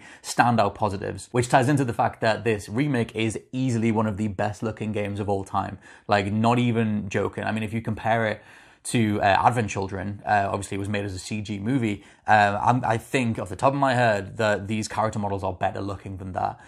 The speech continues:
Um, and it's even going close to that, it's amazing that we're playing a game that is even remotely close to Advent Children, uh, in terms of the way that it looks and the way that the, the amount of fidelity and detail in the character models, the clothing, the materials,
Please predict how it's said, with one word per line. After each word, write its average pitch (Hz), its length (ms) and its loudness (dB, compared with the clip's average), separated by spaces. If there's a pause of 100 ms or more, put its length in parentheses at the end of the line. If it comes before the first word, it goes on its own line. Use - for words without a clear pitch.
(240)
Um, 101 440 2
and 107 120 -2
it's - 320 -6
even 107 460 -2
going 101 220 0
close 123 260 2
to 113 80 -6
that, 98 220 2
it's 104 120 -4
amazing 107 420 0
that 101 100 -4
we're 101 100 -2
playing 101 340 -4
a 101 60 -4
game 98 280 -6
that 101 180 -4
is 98 120 -6
even 101 240 -4
remotely 104 420 -2
close 98 320 -8
to - 120 -4
Advent 98 240 -4
Children, 98 360 -8 (360)
uh, 98 180 4
in 104 60 -2
terms 104 220 0
of - 20 -2
the 101 80 0
way 98 140 2
that 98 100 -2
it 101 80 -2
looks 98 320 -4
and 101 100 -6
the 98 60 -4
way 98 220 0
that 98 260 -4
the, 104 160 -4
the 110 180 -2
amount 110 520 2
of 101 180 -4 (180)
fidelity 101 680 -2
and 101 460 -4
detail 101 420 -4
in 98 120 -4
the 98 60 -8
character 107 360 -2
models, 98 300 -4
the 101 80 -8
clothing, 101 360 -2
the 98 60 -4
materials, 98 640 -6